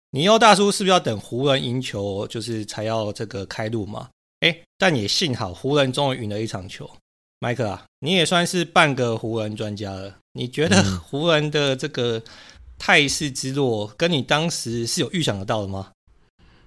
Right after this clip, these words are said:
Speaker 2: 没有，没有预想到，但我觉得湖人没有那么烂啊，就是应该会慢慢的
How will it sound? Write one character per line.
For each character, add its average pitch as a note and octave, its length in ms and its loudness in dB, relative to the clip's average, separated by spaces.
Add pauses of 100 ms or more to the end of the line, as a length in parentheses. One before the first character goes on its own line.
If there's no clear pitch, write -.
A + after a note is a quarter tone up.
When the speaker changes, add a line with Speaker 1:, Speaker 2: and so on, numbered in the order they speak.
(120)
Speaker 2:
没 G2 120 0
有， F2 140 0
没 G#2+ 100 4
有 B2 100 8
预 A#2+ 100 2
想 F#2 220 0
到， F#2+ 200 0
但 A#3 120 8
我 G3+ 80 8
觉 F#3+ 80 8
得 G#3 40 4
湖 F#3+ 100 4
人 E3 120 8
没 D#3+ 100 4
有 C3+ 100 6
那 B2 60 2
么 B2 100 0
烂 F#2+ 340 2
啊， - 180 -12 (460)
就 A#2 140 -4
是 G#2 340 -2 (760)
应 C3+ 100 -2
该 D3 160 8
会 C#3 400 6 (580)
慢 C#3 180 4
慢 C3 300 6
的 G2 420 2